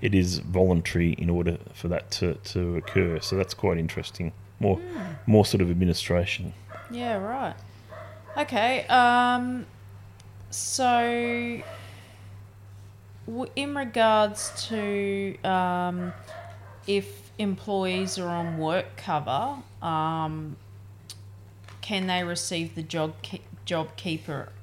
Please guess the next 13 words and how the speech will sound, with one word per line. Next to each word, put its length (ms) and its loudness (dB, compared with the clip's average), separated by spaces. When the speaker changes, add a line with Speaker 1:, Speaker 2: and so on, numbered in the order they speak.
Speaker 2:
um, 580 -4
in 180 -4
response 600 -6
to 160 -8
that? 360 -4
Speaker 1:
Yeah, 220 10
so 160 4
my 140 12
understanding 640 10
with, 220 8
with 200 8
work 260 8
cover, 360 8